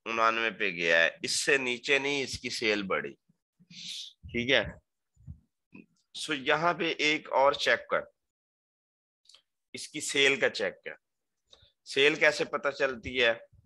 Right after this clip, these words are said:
आप यहाँ पे ये अंदाजा लगा सकते हो कि ये जो प्रोडक्ट है मेरे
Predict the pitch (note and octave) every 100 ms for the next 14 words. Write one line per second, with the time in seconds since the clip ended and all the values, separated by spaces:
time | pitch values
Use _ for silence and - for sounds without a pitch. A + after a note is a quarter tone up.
0 | _ _ _ _ _ _ _ A2+ A2+ A#2
1 | A#2 B2+ B2 B2 A#2+ A#2 A2 A2+ A2 G#2
2 | G#2 G#2+ A2 - A#2 A2+ A2+ A#2 A#2 A#2
3 | A2 - G#2+ A2+ - A2 G#2 G#2 G2+ G#2
4 | A2